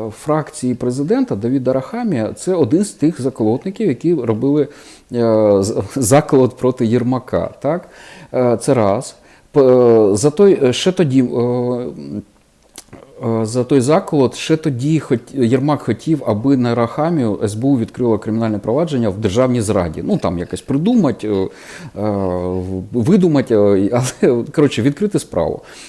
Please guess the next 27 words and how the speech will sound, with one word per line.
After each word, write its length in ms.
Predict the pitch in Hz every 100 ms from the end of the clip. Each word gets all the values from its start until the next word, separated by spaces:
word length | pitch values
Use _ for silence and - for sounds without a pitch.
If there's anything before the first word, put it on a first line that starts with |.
| -
Але 260 | 131 202 269
Малюк 400 | 160 190 240 160
нібито 320 | 202 202 170
відмовився. 720 | 175 139 98 80 - - 80 -
І 380 | 113 123 117 107
це 260 | - 196
так 220 | 180 127 110
би 100 | 107
створило 400 | - 117 123 107
враження, 500 | 135 190 170 123 110
що, 320 | - 113 - - - -
ну, 160 | 127
Арахамія 420 | 113 117 160 175
так 140 | 143 131
би 100 | 143
винен 340 | 233 214 104
Малюку, 500 | 92 92 90 - 82 82
да? 340 | 85 110 160 165 _
Ну, 260 | 101 92 87
якісь 360 | 90 92 85
такі 380 | - - 87 87 82 - - -
послуга 360 | 143 - 104 98
за 120 | 92
послугу 440 | 135 156 - 92
чи 120 | -
ще 160 | 110 98
щось. 200 | -